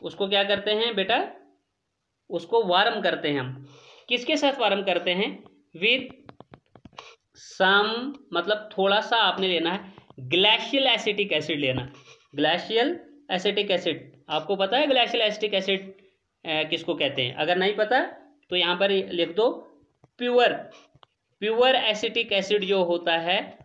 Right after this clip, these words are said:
उसे ग्लेशियल एसिटिक एसिड बोला जाता है। तो इस ग्लेशियल एसिटिक एसिड के साथ आपने warm करना है, गर्म करना है किसको? ये जो आपने गौ-, organic compound जिसका test करना है कि alcohol है कि नहीं उसको, ठीक है।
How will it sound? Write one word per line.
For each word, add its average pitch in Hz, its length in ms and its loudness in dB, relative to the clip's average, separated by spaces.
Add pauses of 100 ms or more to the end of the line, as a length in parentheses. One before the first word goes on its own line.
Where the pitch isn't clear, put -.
(120)
उसे 202 240 -2
ग्लेशियल 185 360 0
एसिटिक 170 280 -4
एसिड 147 220 -6
बोला 131 180 0
जाता 127 220 -6
है। - 260 -16 (340)
तो 269 140 6
इस 285 560 0
ग्लेशियल 190 320 2
एसिटिक 254 360 0
एसिड 233 260 -2
के 233 100 -2
साथ 226 240 -2
आपने 196 360 0 (480)
warm 220 320 4
करना 202 300 2
है, 196 360 0
गर्म 196 220 0
करना 175 340 0
है 196 140 -2 (580)
किसको? 196 580 0 (300)
ये 175 140 0
जो 226 100 4
आपने 214 260 0
गौ-, 180 280 2 (140)
organic 196 340 2
compound 214 320 -2
जिसका 208 280 -2
test 208 300 -2
करना 190 220 0
है 190 80 0
कि 190 180 0
alcohol 175 320 0
है 180 100 0
कि 180 100 -4
नहीं 277 160 -2
उसको, 156 280 -4 (340)
ठीक 240 140 2
है। 302 100 4